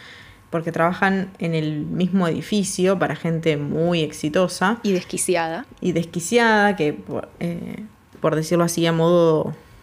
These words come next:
Speaker 1: de perlita, eh, uno de los jefes es negro y la otra es asiática, o sea, tenemos minorías raciales en posiciones de poder, cosa que por ahí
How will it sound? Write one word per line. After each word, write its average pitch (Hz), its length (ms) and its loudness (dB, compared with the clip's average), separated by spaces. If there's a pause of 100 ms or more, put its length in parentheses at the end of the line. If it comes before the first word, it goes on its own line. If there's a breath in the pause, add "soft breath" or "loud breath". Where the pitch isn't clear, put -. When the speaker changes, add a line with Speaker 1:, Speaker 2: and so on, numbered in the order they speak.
(140 loud breath)
Speaker 1:
de 160 440 -6 (420 soft breath)
perlita, 214 760 2 (460 loud breath)
eh, 156 480 -2 (440)
uno 196 240 2
de 180 60 4
los 175 100 0
jefes 185 280 0
es 170 120 0
negro 214 340 4
y 190 60 2
la 151 140 0
otra 165 200 2
es 165 100 -8
asiática, 170 560 0
o 151 40 -6
sea, 156 200 -4
tenemos 156 380 -2
minorías 156 440 0
raciales 170 680 0
en 165 140 -6
posiciones 165 680 -2
de 156 120 -4
poder, 214 400 4
cosa 156 240 -6
que 147 100 -2
por 151 180 -2
ahí 185 300 4